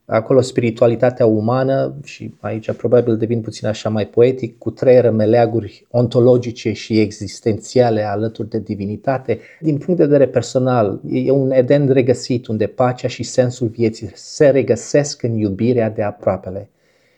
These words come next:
Și aici Dumnezeu e lângă om. Spuneam, „După fructele lor îi veți cunoaște.” Nu cred că este doar euforia aceasta de grup și, „Oh, suntem spirituali, suntem religioși din nou.” Cum ne raportăm la cel de lângă noi? În ce fel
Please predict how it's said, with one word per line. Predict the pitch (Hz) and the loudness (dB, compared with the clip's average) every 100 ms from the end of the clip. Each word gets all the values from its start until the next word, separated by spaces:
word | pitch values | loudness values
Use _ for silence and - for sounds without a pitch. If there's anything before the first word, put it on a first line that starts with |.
| _ | _
Și | - - 117 110 - | -20 -12 -8 -8 -2
aici | 113 127 - - | 0 0 -2 -4
Dumnezeu | 123 131 120 107 131 147 | 0 2 2 4 2 2
e | 135 147 | 2 2
lângă | 139 151 143 139 - | 4 2 2 2 2
om. | 131 95 95 | -2 -4 -10
Spuneam, | - - 127 120 113 | -18 -6 -4 -4 -4
„După | 123 113 | -4 -4
fructele | - - 127 - 120 113 | -4 -6 -4 -2 -2 0
lor | 107 98 - - | 0 -2 -4 -4
îi | 101 | -4
veți | 104 95 - | -4 -10 -8
cunoaște.” | 98 98 - - - _ _ _ | -8 -8 -12 -18 -20 _ _ _
Nu | - | -6
cred | 156 160 | 0 0
că | 156 | 0
este | 139 127 | 0 2
doar | 120 120 | 2 6
euforia | 113 110 - 117 113 123 113 | 4 4 -2 -4 -2 -2 -4
aceasta | 107 - 117 - - | -6 -8 -10 -8 -10
de | 107 107 | -8 -8
grup | 107 110 104 98 | -8 -6 -8 -10
și, | - 110 | -16 -6
„Oh, | 120 - | -4 -4
suntem | - 127 127 | -8 -10 -8
spirituali, | 120 - 120 117 113 123 117 104 | -8 -8 -8 -8 -8 -6 -6 -6
suntem | 131 127 131 | -8 -4 -2
religioși | 127 123 113 117 123 113 - | 0 -2 -4 -6 -4 -4 -6
din | - 110 | -12 -8
nou.” | 107 104 185 - _ _ _ | -4 -4 -6 -10 _ _ _
Cum | - 185 | -2 2
ne | 165 | 4
raportăm | 143 - 123 - 117 | 2 -2 -2 -2 -2
la | 107 | -4
cel | - 113 104 | -2 -2 0
de | 101 | -2
lângă | 101 95 | -4 -6
noi? | 101 101 95 - | -8 -8 -8 -6
În | 135 | -6
ce | 127 - 165 | -6 0 0
fel | 160 - 156 123 107 | 0 2 6 6 4